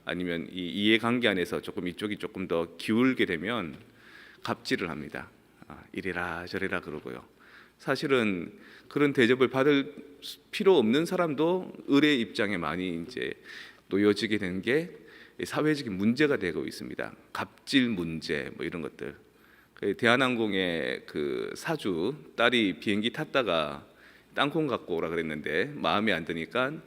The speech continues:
막 이렇게 난동 부리고 비행기가 거꾸로 막 갔다 그러죠. 이 대표적인 갑질 사태인 겁니다.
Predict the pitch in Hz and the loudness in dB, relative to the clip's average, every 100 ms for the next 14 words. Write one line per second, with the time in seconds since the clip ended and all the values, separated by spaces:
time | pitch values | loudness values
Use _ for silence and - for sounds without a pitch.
0 | - - _ - - 55 65 80 76 - | -20 -20 _ -18 -12 -8 -8 -6 -6 -2
1 | 90 98 110 101 67 113 160 160 - 110 | 0 0 0 -2 0 0 0 -6 -2 0
2 | 107 131 117 120 - 143 120 - 95 113 | 2 0 -2 -4 -2 -2 -2 -6 -4 -4
3 | 82 78 - 90 147 - 90 87 - 110 | -4 -8 -4 -6 -6 -8 -6 -4 -4 -2
4 | 104 135 117 90 80 - - - _ - | 0 0 0 -2 -6 -12 -20 -20 _ -10
5 | - - 110 - 98 92 80 - - 104 | -10 -6 -6 -6 -10 -10 -10 -12 -12 -12